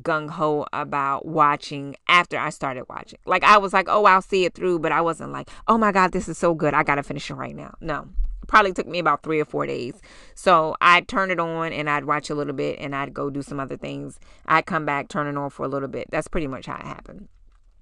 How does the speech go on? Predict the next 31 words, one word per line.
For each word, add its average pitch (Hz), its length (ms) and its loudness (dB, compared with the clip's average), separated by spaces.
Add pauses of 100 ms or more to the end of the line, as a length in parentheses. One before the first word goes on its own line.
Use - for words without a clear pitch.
(280)
Now, 160 500 -4 (500)
I 240 140 6
don't 330 260 2
know 214 720 4
many 180 600 -2
of 156 500 -2
the 143 120 -6
people 135 880 -8 (280)
in 220 320 2
this 147 360 0
movie, 135 580 -8 (240)
but 175 120 0
I 180 140 4
did 202 380 2
recognize 151 800 -2
B 170 260 -4
J 170 400 0
Britt, - 640 -4 (140)
who 208 180 -2
was 156 340 0
the 156 120 -4
brother 156 640 2 (180)
to 143 400 -4 (360)
Mary 180 400 2
Jane 156 480 0
in 151 180 -4
the 147 100 2
show 151 320 0
Being 143 340 -2
Mary 143 460 -6
Jane. 62 520 -12